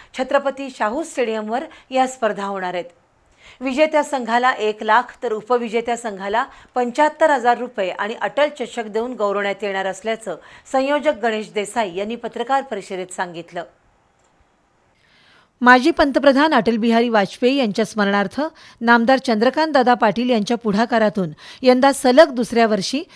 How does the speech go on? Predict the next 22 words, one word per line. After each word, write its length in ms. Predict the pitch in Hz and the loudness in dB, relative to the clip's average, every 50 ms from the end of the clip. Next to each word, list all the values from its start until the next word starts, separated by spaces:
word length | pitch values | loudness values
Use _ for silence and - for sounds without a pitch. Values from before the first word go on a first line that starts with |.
| - - - - | -20 -8 0 2
अटल 320 | 220 208 - 302 320 330 | 2 6 8 8 8 8
चषक 420 | 311 - 247 - - 269 269 - | 6 2 -2 0 -2 -4 -4 -4
वरिष्ठ 460 | - - 214 220 254 294 - - - 311 | -2 -2 0 2 2 0 0 -2 -2 0
गट 220 | 262 226 233 233 - - - | 2 2 2 2 0 -2 -2
फुटबॉल 360 | 220 214 170 170 233 254 269 | -2 -2 0 2 2 2 2
स्पर्धेचं 500 | 254 - - 220 196 202 208 - - 277 | 0 -2 -2 -2 0 0 -2 0 0 2
आयोजन 380 | 277 233 208 202 190 208 202 196 | 2 2 2 2 0 -2 -2 -2
केलंय. 320 | - 202 190 175 180 175 - _ _ _ _ _ _ _ _ _ _ _ _ _ _ _ _ _ _ - | -2 -4 -2 -2 -2 -4 -6 _ _ _ _ _ _ _ _ _ _ _ _ _ _ _ _ _ _ 4
कोल्हापुरातील 640 | 262 262 269 302 320 302 311 285 247 - 285 302 277 - | 6 8 8 8 6 6 4 4 4 2 -2 -4 0 0
तटाकडील 520 | 226 214 - 247 254 - 285 285 311 294 - | 0 2 2 2 2 2 0 0 0 0 2
तालीम 320 | 240 220 202 214 214 220 | 2 2 2 2 0 0
मंडळ 300 | 214 208 202 202 240 269 - - - | 0 0 2 2 2 2 0 -2 -2
आणि 180 | 214 208 214 | -2 -2 -2
भाजपच्या 600 | 196 185 202 202 190 247 262 269 285 277 285 285 | 0 0 0 2 2 2 2 2 2 2 2 2
वतीनं 420 | 262 233 - - 214 214 196 180 160 - - - - _ - | 2 0 0 -2 -2 -2 -2 -4 -6 -10 -16 -20 -20 _ -2
छत्रपती 520 | - 262 262 294 285 247 302 294 320 320 311 | 0 0 2 2 0 2 0 0 -2 -2 -2
शाहू 300 | - - 226 214 262 320 | -2 0 0 2 2 0
स्टेडियमवर 560 | 302 - - 240 220 220 220 220 220 240 240 | 0 0 0 2 2 2 0 0 2 2 2
या 160 | 247 240 233 | 2 2 0
स्पर्धा 360 | 226 - - 202 190 175 190 | 0 -2 -4 -2 -2 0 0
होणार 280 | 202 196 196 185 185 185 | 0 0 0 -2 -2 -2
आहेत. 240 | 180 165 170 _ | -4 -4 -6 _